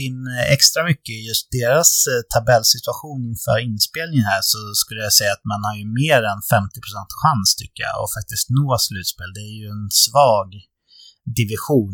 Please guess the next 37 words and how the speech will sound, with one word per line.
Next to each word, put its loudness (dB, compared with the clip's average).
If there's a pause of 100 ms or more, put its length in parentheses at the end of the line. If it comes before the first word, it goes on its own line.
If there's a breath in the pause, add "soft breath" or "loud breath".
(140)
man -12 (200)
spelar -2 (140)
i. -18 (300)
Eh, -6 (160)
om -8
man, -14 (640)
<laughs> 6
om 2
man 2
kollar 6
vilka -4
som -4
ligger -12
på -16
slutspelsplatser -8 (100)
eller -16
där -8
omkring -12
idag, 0
så -2
är -10
det -12
kanske -4
inte -14
riktigt -14
de 0 (120)
lagen -6
man -12
hade -14 (160)
räknat -6
med -8 (100)
inför -2 (100)
då. -12 (1200 loud breath)
Så -8 (120)
jag 4
tycker -4
ändå 4